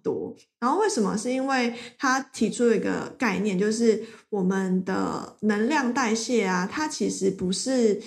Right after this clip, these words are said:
呃，像是一条单一的事件，比较像是综合的。因为人-，能-，能量很像对我们身体而言，就像是钱，你，你，你收-，你，你，你每个月赚了一大笔钱进来。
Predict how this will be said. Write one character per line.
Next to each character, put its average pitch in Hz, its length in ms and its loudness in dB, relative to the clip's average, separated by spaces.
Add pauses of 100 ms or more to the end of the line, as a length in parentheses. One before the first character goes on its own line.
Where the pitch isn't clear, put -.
(360)
呃， 131 300 -6
像 262 280 -2
是 233 800 2 (180)
一 320 100 2
条 208 240 0
单 226 320 2
一 240 160 2
的 196 140 0
事 208 260 0
件， - 360 -4 (340)
比 254 60 -4
较 254 80 2
像 277 180 0
是 277 100 0
综 240 380 2
合 226 240 -2
的。 - 220 -8
因 262 80 -4
为 311 60 2
人-， 285 240 4 (240)
能-， 214 360 2
能 226 260 4
量 330 240 2
很 190 140 2
像 233 220 2
对 247 120 4
我 196 120 4
们 190 100 -4
身 226 180 0
体 220 100 0
而 185 100 0
言， 180 140 0
就 214 140 2
像 214 180 0
是 214 180 0
钱， - 280 -4 (280)
你， 196 140 -2
你， 196 300 0
你 202 120 -2
收-， 226 400 2
你， 196 120 -4
你， 190 300 -6
你 208 60 -2
每 208 160 -2
个 233 120 2
月 254 160 4
赚 233 160 0
了 214 80 0
一 208 60 2
大 220 240 -2
笔 196 140 -2
钱 180 280 -6
进 190 260 -2
来。 - 200 -14